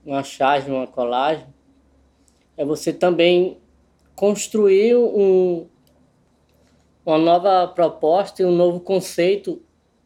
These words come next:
de você ver como se constrói as lutas, que não é só o,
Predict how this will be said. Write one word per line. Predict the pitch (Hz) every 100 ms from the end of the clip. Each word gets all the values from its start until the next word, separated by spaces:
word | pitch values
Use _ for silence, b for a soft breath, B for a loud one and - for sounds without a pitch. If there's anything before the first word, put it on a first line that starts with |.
| _
de | 170 175
você | 190 180 196
ver | 170 160 214 240 - - _ _ _ _ _ _ _ _ _ _ _ _ _ _ _ _
como | - 233
se | 226 220
constrói | 220 196 - 185 185
as | 180 160
lutas, | 143 135 135 147
que | -
não | 170 180
é | 190
só | 190 214 233
o, | 214